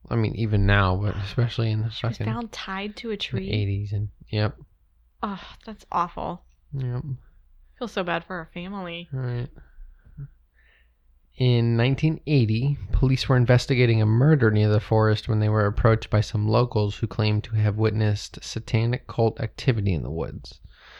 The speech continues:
Speaker 1: Many believe these reports were connected to the so-called Fall River cult killing that happened during the same time period. And I'm gonna get into this a little bit later. There were odd clearings created in the wood stained with animal blood found in the Freetown forest.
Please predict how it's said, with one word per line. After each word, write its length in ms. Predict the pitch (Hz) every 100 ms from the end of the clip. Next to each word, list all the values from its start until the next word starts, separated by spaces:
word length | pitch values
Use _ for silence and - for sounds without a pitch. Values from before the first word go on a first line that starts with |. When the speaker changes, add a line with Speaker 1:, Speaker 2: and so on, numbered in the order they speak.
| - - - 117
Speaker 1:
Many 240 | 113 120
believe 400 | 113 110 110 104
these 220 | 113 107
reports 500 | 92 - - 117 -
were 100 | 107
connected 640 | - 110 107 - 113 113 -
to 120 | 110
the 120 | 120
so-called 640 | - 107 104 - 104 101 -
Fall 720 | - - - - 110 107 107
River 300 | 107 104 101
cult 440 | 101 - 104 - -
killing 500 | - 104 - 73 - - _ _ _ _ _
that 80 | 110
happened 340 | 107 95 104 101
during 180 | 98 98
the 80 |
same 300 | 95 101 101
time 260 | 104 104 101
period. 340 | - 101 - - -
And 120 | 120
I'm 80 | 107
gonna 80 | 104
get 160 | 104 104
into 240 | 104 101
this 260 | 104 104 -
a 40 |
little 140 | 104
bit 120 | 98 -
later. 340 | 87 - - _ _ _ _ _ _ _ - -
There 120 | 120
were 180 | 117 -
odd 360 | 101 107 135 151
clearings 600 | - 147 123 113 110 -
created 420 | - 120 110 104
in 160 | 101 98
the 80 | 98
wood 440 | 120 113 104 104
stained 280 | - 107 101
with 160 | 98 -
animal 320 | 110 107 101
blood 340 | 101 95 92 101
found 540 | 101 98 95 104 104
in 140 | 113 110
the 60 |
Freetown 480 | 104 101 101 95 92
forest. 640 | - 101 87 95 - -